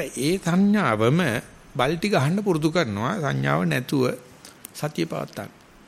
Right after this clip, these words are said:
කිසිම පොතක මේක ලියන්න බෑ. කිසිම ටෙක්නිකල් රයිටින් එක මේක කියලා දෙන්න බෑ.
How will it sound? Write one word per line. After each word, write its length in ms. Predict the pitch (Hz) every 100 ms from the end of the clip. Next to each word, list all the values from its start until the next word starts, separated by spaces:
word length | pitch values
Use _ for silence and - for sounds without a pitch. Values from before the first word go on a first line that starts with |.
| - -
කිසිම 580 | - 156 - - 202 202 240
පොතක 320 | 226 170 170 170
මේක 200 | 151 147
ලියන්න 320 | 135 110 107
බෑ. 180 | 95 - - - - - - - -
කිසිම 560 | - 151 - 175 190 226 180 - - - - - - - 147 135
ටෙක්නිකල් 500 | 117 135 - 175 165
රයිටින් 380 | 156 156 160 165
එක 140 | 147
මේක 200 | 175 180
කියලා 260 | 160 175 156
දෙන්න 200 | 147 151
බෑ. 160 | 156